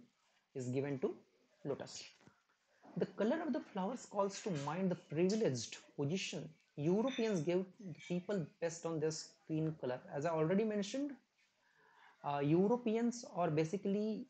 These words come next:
uh, Americans also, they gave the importance to their s-, color of the skin. As far as Indian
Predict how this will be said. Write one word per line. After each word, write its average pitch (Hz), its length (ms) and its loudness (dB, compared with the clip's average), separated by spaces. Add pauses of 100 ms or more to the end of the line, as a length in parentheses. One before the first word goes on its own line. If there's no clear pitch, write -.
(140)
uh, 139 280 -8 (100)
Americans 202 540 2
also, 151 320 -6 (800)
they 202 520 0 (580)
gave 202 240 6
the 240 140 2
importance 214 600 0
to 220 80 2
their 208 180 4
s-, - 220 -6 (460)
color 220 340 4 (100)
of 180 120 4
the 190 80 4
skin. 135 440 -4 (1080)
As 160 160 -2
far 214 160 0
as 202 240 2
Indian 226 540 2